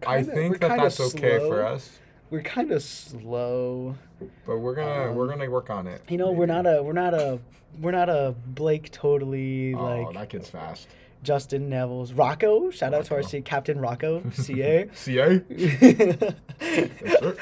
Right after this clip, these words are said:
Speaker 2: All right, again, we're, we just,
Speaker 1: We just keep
Speaker 2: we're
Speaker 1: getting off
Speaker 2: ju-, we
Speaker 1: topic.
Speaker 2: just keep getting off topic. You know, we're just, hey, we're just being ourselves. We're having a good time.
Speaker 1: Hundred percent.
Speaker 2: Um, but, yeah, cross country. Um,
Speaker 1: Both teams are looking to make a run at the national tournament, or
Speaker 2: Yeah.
Speaker 1: na-, nationals this year.
Speaker 2: That is, that's crazy. That's,
Speaker 1: That's big. I
Speaker 2: again,
Speaker 1: know that
Speaker 2: I
Speaker 1: men's, I know that men's has gone in the past.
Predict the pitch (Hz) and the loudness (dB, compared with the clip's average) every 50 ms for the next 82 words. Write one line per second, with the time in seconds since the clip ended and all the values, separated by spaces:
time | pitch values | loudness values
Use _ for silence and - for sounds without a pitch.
0 | - - - 220 277 285 277 220 160 170 160 262 277 240 180 156 165 208 247 254 | -12 0 2 4 6 8 8 8 6 6 6 10 10 10 10 8 2 2 2 2
1 | 220 180 196 262 294 254 240 240 - - 175 156 - - - - 494 - 403 - | 2 2 0 -2 -2 0 0 0 2 2 0 0 0 -2 -2 2 6 6 6 6
2 | - - - - 262 269 - - - 247 240 214 208 165 - 160 165 147 135 139 | 6 2 2 2 2 0 0 -6 -2 -2 -2 -2 -2 -4 -4 -4 -4 -4 -4 0
3 | 220 269 302 247 233 269 - 311 - - 233 220 139 120 - - 170 240 381 370 | 0 0 0 0 -2 -4 -6 -8 -4 0 2 2 2 0 -4 -4 -2 -2 -2 -2
4 | - 302 285 247 240 - 214 143 - 139 175 190 180 170 160 165 160 - 120 101 | -4 -4 -4 -4 0 0 0 0 2 0 0 0 0 -2 -4 -4 -4 -2 -4 -2
5 | 117 113 98 98 104 - 151 139 127 123 104 - - - - - _ _ - 196 | -4 -4 -6 -8 -6 -2 -2 -2 -2 -2 -8 -14 -20 -20 -20 -20 _ _ 4 4
6 | 185 - - - - - _ _ _ - 226 214 - - - - - 190 196 - | 4 4 2 -8 -20 -20 _ _ _ 4 4 4 4 -2 -18 -4 -2 -2 -2 0
7 | - 190 180 175 - 233 330 370 - - _ _ _ _ _ 156 151 151 143 139 | 0 -2 -2 0 -2 -4 -4 -4 -6 -10 _ _ _ _ _ -4 -2 -2 -2 -4
8 | 131 131 127 117 - - 143 127 127 120 120 120 127 113 107 101 107 104 - 101 | -4 -4 -4 -4 -4 -4 -4 -4 -2 -4 -2 -4 -4 -6 -4 -4 -6 -4 -4 -2
9 | 98 107 110 110 110 98 - 104 104 104 107 - 107 104 104 98 - - _ - | 0 0 -2 -2 -4 -6 -4 -4 -6 -6 -8 -8 -6 -6 -6 -6 -8 -14 _ -14
10 | - - 123 120 120 117 - 117 - 180 185 - 240 262 - 320 277 127 127 135 | -6 -6 -4 -4 -4 -2 0 2 4 4 4 2 2 0 0 0 0 2 0 0
11 | 131 - 135 127 127 123 127 123 - 131 127 123 127 151 180 233 247 330 - - | 0 0 0 0 0 0 -4 -6 -4 -2 -2 -2 0 2 2 2 2 0 -4 -2
12 | - 175 - - - - - 240 269 302 269 247 190 165 147 131 156 185 190 - | -2 -2 -2 -2 -10 -12 -10 -10 -8 -8 -8 -8 -6 -8 -2 -2 -2 -2 -2 -4
13 | - 123 - - - 131 127 127 123 127 - 156 147 147 151 143 131 127 131 135 | -8 -8 -8 0 4 4 4 4 6 6 6 6 6 6 4 4 2 4 2 2
14 | 143 151 156 - - - 147 143 151 147 131 120 127 127 135 131 - 151 131 117 | 2 2 0 0 -2 -2 -2 0 0 0 0 0 0 -2 -4 -4 -4 -4 -6 -2
15 | 117 131 127 127 123 127 123 117 117 - - 123 123 123 123 117 117 - - - | -2 -2 -2 0 -2 -2 -4 -6 -8 -6 -4 -2 -2 0 -2 -4 -6 -10 -18 -20